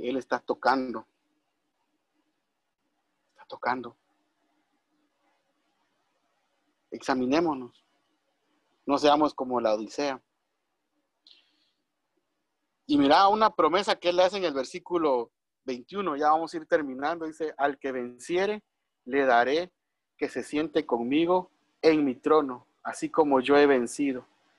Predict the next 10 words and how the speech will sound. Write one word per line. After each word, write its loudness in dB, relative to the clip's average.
y 2
me 6
he 2
sentado 4
con -4
mi -8
Padre -2
en -14
su -20
trono". -12